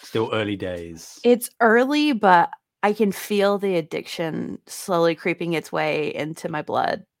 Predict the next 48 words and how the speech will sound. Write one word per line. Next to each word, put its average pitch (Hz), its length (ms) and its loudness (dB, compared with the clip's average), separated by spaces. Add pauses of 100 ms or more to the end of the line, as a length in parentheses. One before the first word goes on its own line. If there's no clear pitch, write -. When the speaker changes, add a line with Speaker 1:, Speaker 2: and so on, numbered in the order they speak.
(180)
Speaker 1:
Mm-hmm. - 140 -10
Speaker 2:
So 147 720 -2 (100)
that's, - 720 -6 (180)
if 156 300 -4
I, 226 420 4
there's 233 260 0
a 294 60 -4
character 226 400 0
called 196 280 2
Itto, 233 600 -2 (680)
and 185 280 -4
I 185 140 4
will 226 200 0
try 190 280 -4
and 185 100 -8
keep 175 180 -12
it 180 180 -8
P 175 160 -10
G 175 200 -10
for 170 120 -6
this 175 160 -6
podcast, 196 640 -4
but 190 80 -10
he's 185 140 -10
very 160 220 -8
attractive. - 680 -8 (460)
So 180 140 -2
if 185 60 0
Speaker 1:
Mm-hmm. 202 80 -2
Speaker 2:
I 196 100 6
unlock 196 340 2
Itto, 165 420 -6
it - 80 -4
will 165 140 -4
probably 160 560 -6
be - 180 -14
over 156 300 -6
for 269 220 -6
me. 320 320 -4 (460)
So 165 260 -4
we 185 180 -4
just 175 160 -6
have 196 180 2
Speaker 1:
Right. 190 80 -2
Speaker 2:
to - 0 -
hope 175 380 -4
that 156 380 2
I 160 400 -4